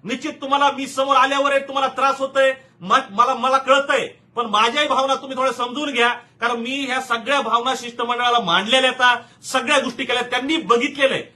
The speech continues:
तर त्याच्यामध्ये माझी इच्छा आहे ह्या बाकीच्यांनी पण इन्व्हॉल्व व्हावं आणि एक टेक्निकल आणखीन समोर यावं, काही अडचण नाही,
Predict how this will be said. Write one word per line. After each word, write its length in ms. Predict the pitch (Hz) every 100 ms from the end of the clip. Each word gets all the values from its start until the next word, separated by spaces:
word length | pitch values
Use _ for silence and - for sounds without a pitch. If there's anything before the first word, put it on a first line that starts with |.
| _ 190
तर 60 |
त्याच्यामध्ये 680 | 185 220 214 311 294 269 277
माझी 280 | 262 262 262
इच्छा 200 | - 269
आहे 100 | 269 269 -
ह्या 100 | 226
बाकीच्यांनी 520 | 233 247 254 277 285
पण 160 | 277 277
इन्व्हॉल्व 340 | 254 285 285
व्हावं 300 | 240 240 254 247 -
आणि 200 | - 202
एक 160 | 254 -
टेक्निकल 380 | 247 254 262 254
आणखीन 320 | 262 294 285
समोर 260 | 254 269 262
यावं, 140 | 247
काही 140 | 330
अडचण 320 | 320 269 269
नाही, 120 | 233